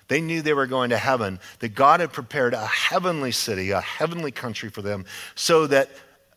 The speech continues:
invisible spiritual things were a reality to them. Do you know anybody like that? Is heaven real to you? Do you believe God can do the impossible? Can God bring so much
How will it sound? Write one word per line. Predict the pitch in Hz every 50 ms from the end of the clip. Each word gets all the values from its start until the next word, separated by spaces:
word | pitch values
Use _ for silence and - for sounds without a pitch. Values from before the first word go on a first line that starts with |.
| _ _ _ _ _ _ _ _ -
invisible | 165 170 151 127 127 165 208 233 208 196 190 175 135 113 107 104 104 107 123 - - - -
spiritual | - - - - - - - 233 240 233 208 185 - - 147 127 117
things | - - 147 139 127 120 107 107
were | 113 117 110 107
a | 104
reality | 104 107 104 107 107 104 104 104 98 98 92
to | 90 - 95
them. | 87 92 85 78 71 - _ _ _ _ _ _ _ _ _ _ _ _ _ _ _ _ _ _
Do | - 185
you | 202
know | 226 233 240
anybody | 233 240 220 233 226 233
like | 226 220 196 -
that? | - 240 240 226 _ _ _ _ _ _ _ _ _ _ _ _ _ _ _ _ _ _ _ _
Is | 165 160 -
heaven | 214 220 220 233 226
real | 220 214 214 202
to | - 190
you? | 170 156 156 160 170 196 220 - _ _ _ _ _ _ _ _ _ _ _ _ _ _ _
Do | -
you | 175 185 196
believe | 185 208 208 208 202
God | 170 190 185 185 185 -
can | 185 180
do | 165 180 170
the | 165 175
impossible? | 170 165 - - 147 135 139 131 - 139 131 135 147 165 170 - - - - - - -
Can | - 180 170 160 151 135 143 - -
God | 147 185 185 196 208 175
bring | 160 180 175 165 160 160 160 160 -
so | - - - - 196 196 202
much | 190 185 175 170 - -